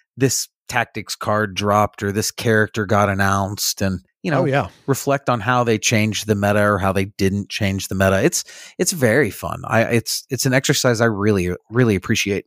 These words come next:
Speaker 2: Yeah, I really enjoy it. And a big part of it for me now, too, is, like, now that the world opened up again the beginning of this year and, like, I kinda restarted my competitive gaming career, it's, it's like my Star Wars days again, where it's, like,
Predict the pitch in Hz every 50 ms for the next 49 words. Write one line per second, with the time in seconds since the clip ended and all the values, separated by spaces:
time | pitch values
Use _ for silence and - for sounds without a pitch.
0 | - 135 135 120 123 139 147 156 151 147 135 120 110 127 131 131 117 113 107 139
1 | 147 - 180 175 151 120 113 - 113 113 113 131 139 117 104 107 131 156 139 110
2 | 104 - - 139 143 123 113 104 - - 104 98 - - - - - - 123 120
3 | 120 117 127 110 - 117 107 107 120 120 113 113 110 107 110 - - 110 104 107
4 | 110 - - 113 107 113 113 113 113 113 110 117 117 117 113 123 117 - - 131
5 | 127 127 123 127 127 120 110 107 104 101 98 - - _ - - - - - -
6 | - - - - - _ - - 131 120 113 113 113 - - 123 113 113 113 107
7 | 110 107 107 107 107 104 104 95 - - _ _ - - 117 - 123 127 139 139
8 | 123 107 110 110 104 104 104 101 - - 101 101 101 101 107 117 110 110 - -
9 | 139 123 127 - 143 147 131 117 110 107 95 - - 120 139 143 131 113 98 107
10 | 104 101 92 101 98 95 98 98 98 98 98 101 - - - 104 95 92 - -